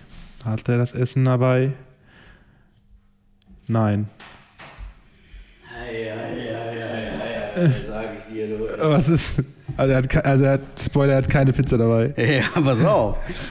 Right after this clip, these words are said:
Speaker 2: Der ist gar nicht hier. Der, der ist irgendwo. <laughs> Ich hab noch keine Ahnung, wo. Ähm, dann machen wir eben.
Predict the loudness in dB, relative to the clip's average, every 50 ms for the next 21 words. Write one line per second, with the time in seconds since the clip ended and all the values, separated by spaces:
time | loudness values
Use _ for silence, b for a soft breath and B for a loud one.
0 | B B -2 0 2 2 2 4 4 4 4 4 2 2 0 2 2 2 2 0
1 | -2 -6 -14 -20 -20 b b b b b b _ 0 2 2 4 4 4 4 4
2 | 2 2 0 2 4 4 4 4 4 2 2 2 0 0 0 0 0 2 2 2
3 | 2 4 2 2 2 2 0 0 0 2 4 2 2 2 2 0 0 2 2 2
4 | 4 4 2 2 2 2 2 2 2 2 2 0 -2 B -6 B -6 -4 -4 -6
5 | -6 B -4 0 2 4 4 4 4 4 4 4 4 4 4 4 4 4 4 4
6 | 4 4 4 4 2 2 0 0 2 2 2 4 4 4 4 4 2 0 -2